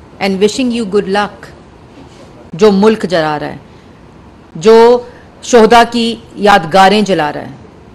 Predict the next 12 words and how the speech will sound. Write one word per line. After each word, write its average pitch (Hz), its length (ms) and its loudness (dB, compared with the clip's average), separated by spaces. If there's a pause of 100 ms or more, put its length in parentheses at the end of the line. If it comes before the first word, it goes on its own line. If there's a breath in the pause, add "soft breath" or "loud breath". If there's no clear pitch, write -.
(120)
उनको 208 220 -4
ठुड्डे 202 440 -4
मार 165 260 -6
रहा - 140 -16
है, - 100 -20 (1600)
वो 233 180 2
मुल्क 220 340 2 (120)
के 233 140 2
स्कूल 262 420 0
जला 185 280 0
रहा 147 120 -8
है, 139 140 -16